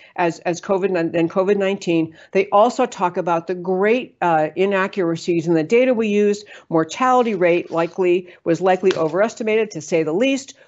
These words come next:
One big point they make, children are at almost no risk at all from coronavirus. So we have schools closed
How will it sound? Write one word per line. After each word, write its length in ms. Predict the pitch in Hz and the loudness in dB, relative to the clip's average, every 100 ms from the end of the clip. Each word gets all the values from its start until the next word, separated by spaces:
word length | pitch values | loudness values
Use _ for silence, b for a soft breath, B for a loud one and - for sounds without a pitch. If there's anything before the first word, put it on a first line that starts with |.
| b | b
One 260 | 160 190 | 0 2
big 180 | 226 220 | 2 0
point 280 | - 254 254 | -2 -2 0
they 100 | 262 | 0
make, 260 | 262 254 254 | 0 -2 -6
children 600 | - 311 302 202 151 - B B | -2 0 0 0 -2 -6 B B
are 140 | 196 190 | 0 0
at 60 | - | 0
almost 480 | 269 320 349 330 - _ | 2 4 2 0 -6 _
no 460 | 226 254 269 277 269 | -2 2 4 2 -2
risk 360 | 202 233 233 - - | -2 0 0 -4 -10
at 300 | 208 214 214 - | -6 -6 -6 -2
all 520 | - 202 156 104 151 _ _ | 4 4 4 0 -8 _ _
from 300 | - 196 208 | -4 -4 -4
coronavirus. 840 | - 185 180 180 269 233 - - b b | 0 2 2 0 0 0 -4 -10 b b
So 200 | - 226 | 2 4
we 120 | 233 | 4
have 180 | 240 214 | 2 -4
schools 400 | - 320 392 370 | -2 2 4 2
closed 480 | - 165 170 220 | 2 2 2 -2